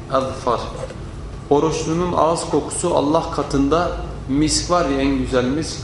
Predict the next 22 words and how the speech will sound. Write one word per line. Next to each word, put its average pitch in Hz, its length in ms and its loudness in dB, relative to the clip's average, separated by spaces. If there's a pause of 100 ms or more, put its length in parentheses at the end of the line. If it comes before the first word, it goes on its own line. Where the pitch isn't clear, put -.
ondan 143 440 2
daha 143 280 0 (500)
hoştur, 151 440 0 (140)
daha 131 200 2
güzeldir 127 480 0
Allah 107 260 -2 (100)
katında. 113 460 -4 (600)
Akşam 180 420 2
vakti 165 320 0
bu 170 180 0
kokunun 180 300 -2
en 165 140 -2
çok 160 200 -4
arttığı 151 380 0 (280)
zamandır. 117 480 -2 (100)
Çünkü 139 200 -2
açlık 131 400 -2
iyice 135 260 0
artmıştır. 135 600 -2 (600)
İftar 135 260 0
vakti 127 360 -2
yaklaşmıştır. 127 800 -2